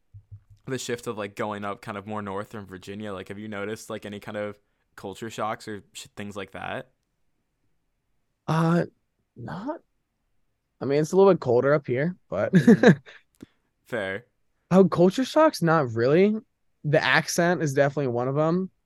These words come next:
Speaker 2: I, I have some teachers with a good old wicked smart accent on them.
Speaker 1: Oh, that's
Speaker 2: And that's,
Speaker 1: amazing.
Speaker 2: yeah, it, it takes a while to get used to that 'cause every, like, ah,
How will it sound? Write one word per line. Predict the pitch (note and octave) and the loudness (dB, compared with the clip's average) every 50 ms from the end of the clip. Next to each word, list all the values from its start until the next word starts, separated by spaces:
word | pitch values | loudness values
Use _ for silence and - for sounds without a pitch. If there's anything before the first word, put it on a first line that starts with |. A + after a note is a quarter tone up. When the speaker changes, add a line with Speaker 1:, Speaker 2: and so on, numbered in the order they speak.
| _ _ - | _ _ -4
Speaker 2:
I, | - C3+ D3 D3 - - | 2 2 2 2 2 0
I | C3+ C#3 | 0 2
have | D3+ D#3 D#3+ D3 | 4 4 4 2
some | - E3 D#3 C#3+ | 2 0 -2 -2
teachers | - D3+ D#3 D#3 - E3 D#3 C#3+ B2+ | 0 -2 -2 0 0 0 0 0 0
with | B2+ B2+ A2+ - | -2 -4 -2 -2
a | A2+ | -2
good | G#2+ G#2 C3 C3+ C3+ | 0 2 4 6 8
old | C3+ C3+ C3 B2+ B2+ B2 A2+ A2 - _ _ _ _ _ _ _ _ _ _ _ _ _ _ _ _ _ _ _ - | 8 8 8 6 4 2 0 -6 -12 _ _ _ _ _ _ _ _ _ _ _ _ _ _ _ _ _ _ _ 0
wicked | A#2+ D#3 F3 E3+ E3+ - E3 D3+ C#3 | 6 6 6 6 6 4 2 2 2
smart | - - - D#3 D#3 C3+ C3+ C#3+ D3 C3+ - - - - | 0 -4 0 2 4 6 6 8 6 6 4 2 -2 0
accent | A2+ A2+ B2 C3+ - - - B2 A2 | 0 2 2 0 -2 -2 -2 -2 0
on | G2+ G2 G2+ G2 | 0 0 0 0
them. | F#2 F2 F#2 F#2 F#2+ G#2 A2+ A2+ - _ _ _ _ _ _ _ _ _ _ _ _ - | -2 -2 -2 -2 -4 -4 -6 -8 -14 _ _ _ _ _ _ _ _ _ _ _ _ -12
Speaker 1:
Oh, | B2 A#2+ | -10 -10
that's | G#2+ G2 G2 G2+ | -10 -10 -8 -4
Speaker 2:
And | - A#2+ C#3+ | 0 4 6
that's, | D3+ D3+ C#3+ - - - | 6 6 4 2 -2 -6
Speaker 1:
amazing. | - - _ _ _ _ _ _ - | -6 -12 _ _ _ _ _ _ 2
Speaker 2:
yeah, | - C3 B2+ A#2 G#2+ G2+ | 4 6 6 6 6 4
it, | A2+ C3+ C#3 - _ _ _ _ _ _ _ - | 2 2 0 -4 _ _ _ _ _ _ _ 0
it | C#3 D#3 D3+ | 0 2 4
takes | - F#3 F3 - - | 6 4 4 6 6
a | G3 | 6
while | D#3 C#3+ C#3+ D3+ D3+ D#3 | 8 8 8 8 8 8
to | E3 | 8
get | D#3 C#3 B2+ | 6 4 4
used | C3+ C#3+ C#3 - | 2 0 -2 -2
to | B2 A#2+ | -4 -2
that | B2 C3 C#3 C#3+ B2+ - | 0 2 2 2 0 0
'cause | - D#3+ C3+ B2+ - - | -2 -4 -4 -4 -6 -4
every, | - B2+ C3+ - D3 C#3+ | -2 -2 -2 0 0 0
like, | C#3+ C3+ C3 A#2 - _ _ _ _ - | 2 2 0 -2 -4 _ _ _ _ -2
ah, | B2 B2 C3 C3 C3+ C#3+ C#3+ D#3+ E3 | 2 2 4 4 4 2 2 0 -2